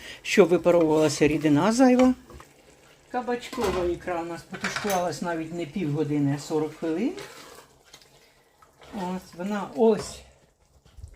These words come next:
такої структури. Рідини в ній достатньо ще.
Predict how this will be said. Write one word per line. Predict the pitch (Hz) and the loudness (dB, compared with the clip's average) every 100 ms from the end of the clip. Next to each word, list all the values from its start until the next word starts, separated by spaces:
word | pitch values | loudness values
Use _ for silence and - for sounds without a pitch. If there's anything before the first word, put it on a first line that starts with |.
| _ _ _ _ _ - - | _ _ _ _ _ -10 -2
такої | 175 180 156 156 | 0 4 2 2
структури. | - 165 - 170 170 214 330 - - - - - _ _ _ _ _ - | -4 -10 -6 -2 0 0 -4 -10 -20 -20 -20 -20 _ _ _ _ _ -4
Рідини | 170 190 196 180 160 | -2 2 4 4 4
в | 143 | 4
ній | 143 135 139 | 2 0 0
достатньо | 170 196 - 147 160 - 208 | 0 0 0 0 0 -2 -6
ще. | - 302 | -4 -4